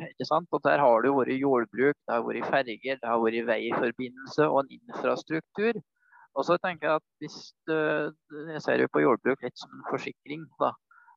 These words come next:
Og vi vet jo ikke i fremtiden ut hvordan ressurser, om det er mineralressurser eller andre ting som vi sitter på rundt i Norge, som at det var veldig fornuftig å ha den infrastrukturen. Er du enig i den påstanden at,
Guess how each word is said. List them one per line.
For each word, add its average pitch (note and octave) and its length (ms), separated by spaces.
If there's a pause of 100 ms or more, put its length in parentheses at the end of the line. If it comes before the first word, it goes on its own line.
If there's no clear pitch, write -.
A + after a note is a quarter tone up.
Og C#3+ 160
vi E3 80
vet A#2 320
jo D3+ 80
ikke C4+ 260
i E3+ 40
fremtiden D3+ 720
ut C3+ 120
hvordan C#3 440
ressurser, - 640 (200)
om C3+ 200
det A#2+ 100
er A2+ 100
mineralressurser B2+ 1080
eller C3+ 220
andre A#2 280
ting C#3+ 180
som - 160
vi B2+ 80
sitter A#2+ 280
på C3 140
rundt A#2+ 200
i C3+ 60
Norge, C#3 400
som C#3+ 160 (300)
at C3+ 120
det C3 100
var C3 140
veldig B2+ 280
fornuftig C3 400
å - 20
ha B2 80
den B2+ 180
infrastrukturen. B2+ 760 (340)
Er B2 60
du B2 80
enig A#2 260
i A#2 40
den A#2+ 160
påstanden B2 720
at, C3+ 120